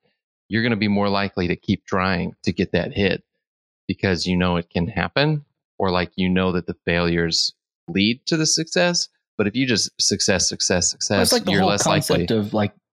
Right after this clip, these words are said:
Speaker 2: making it, you know, keeping something sacred so it's special. You know, you don't
Speaker 1: Yeah.
Speaker 2: go to Disney every weekend 'cause then you don't wanna ever go to Disney. It's not a special thing anymore. You don't wanna go to the beach. You don't wanna live on the beach 'cause then going to the beach is, you take it for granted.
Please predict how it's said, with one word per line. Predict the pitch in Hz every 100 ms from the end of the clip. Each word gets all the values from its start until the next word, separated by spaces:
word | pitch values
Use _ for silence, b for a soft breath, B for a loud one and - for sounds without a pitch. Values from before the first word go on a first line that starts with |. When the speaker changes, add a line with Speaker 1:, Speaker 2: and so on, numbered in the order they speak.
| _ -
Speaker 2:
making | 117 120 113
it, | - -
you | 98 120
know, | 110 -
keeping | - 170 139
something | 117 120 110 110
sacred | - 110 95 98
so | - 95
it's | -
special. | - 101 - 87 87 _ _ _ _ _ _
You | 107
know, |
you | 98
don't | 151
Speaker 1:
Yeah. | 104
Speaker 2:
go | 101
to | -
Disney | 110 101 101
every | 98 95
weekend | 107 104 101 92
'cause | 98
then | 101
you | 95
don't | 95
wanna | 92
ever | 92 92
go | 87
to | 90
Disney. | - 127 87 90
It's | -
not | 107 98
a |
special | - 139 127 98
thing | 98 87
anymore. | 85 87 -
You | 113
don't | 123
wanna | 127
go | 117
to |
the | 107 117
beach. | 202 180
You | 156
don't | 156
wanna | 147
live | 240 247
on | 190
the |
beach | 135 143 139
'cause | - 165
then | 196 190 B _
going | 143 180
to | 170
the | 160
beach | 247 254 -
is, | 180 -
you | 196 208
take | 190 196 190
it |
for | 202
granted. | 233 277 196 117